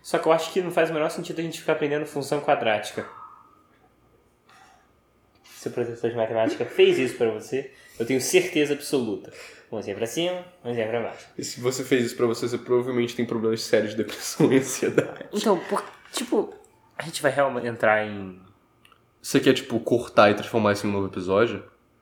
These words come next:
Speaker 1: Eu vou, mas não vai ter bom dia, boa tarde, boa noite.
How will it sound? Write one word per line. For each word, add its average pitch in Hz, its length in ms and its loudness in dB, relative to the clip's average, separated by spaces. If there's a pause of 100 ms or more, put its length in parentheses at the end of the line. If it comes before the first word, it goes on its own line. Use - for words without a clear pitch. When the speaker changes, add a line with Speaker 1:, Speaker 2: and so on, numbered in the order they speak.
(280)
Speaker 1:
Eu 269 200 -2
vou, 127 200 0
mas 110 100 -2
não 110 80 -4
vai 139 80 0
ter 143 120 -4
bom 117 100 -4
dia, 104 140 -4
boa 98 100 -4
tarde, 98 220 -14
boa 104 140 -12
noite. 98 380 -20